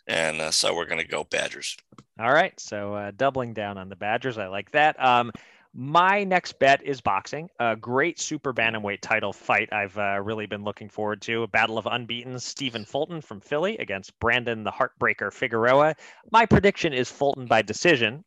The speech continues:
Speaker 2: Uh, that's priced at minus one thirty-five. So let's bet a hundred dollars to win seventy-four dollars on that result.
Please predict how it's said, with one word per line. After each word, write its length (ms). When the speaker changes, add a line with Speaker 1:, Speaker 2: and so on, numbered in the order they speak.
Speaker 2:
Uh, 160
that's 260
priced 400
at 100
minus 380
one 220
thirty-five. 720
So 360
let's 260
bet 300
a 60
hundred 300
dollars 380
to 100
win 180
seventy-four 640
dollars 360
on 180
that 220
result. 400